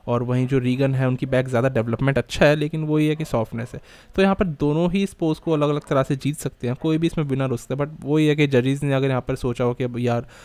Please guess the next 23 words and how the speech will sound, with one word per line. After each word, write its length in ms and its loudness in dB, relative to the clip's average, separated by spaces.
लगातार 400 6
एक 140 2
जो 380 6
मोमेंटम 420 4
अच्छा 220 0
बना 160 2
हुआ 140 4
है 60 2
वो 240 0
जेम्स 340 0
का 100 2
बना 160 0
हुआ 100 2
है, 40 -2
तो 100 -2
वो 80 2
जेम्स 280 0
को 100 -2
ये 60 0
वाला 140 0
पोज 240 0
दे 100 0
देंगे। 260 -2